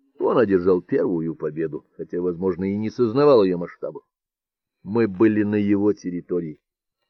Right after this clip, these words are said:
Нас ждала голодная смерть, если мы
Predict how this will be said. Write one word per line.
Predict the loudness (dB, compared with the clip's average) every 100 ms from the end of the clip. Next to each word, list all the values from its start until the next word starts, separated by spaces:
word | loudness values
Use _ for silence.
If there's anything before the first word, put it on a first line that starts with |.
| _
Нас | -2 4 6 4
ждала | 4 6 8 8
голодная | 8 8 6 2 -4 -4
смерть, | -8 -10 -6 -6 -8
если | -12 -10
мы | -10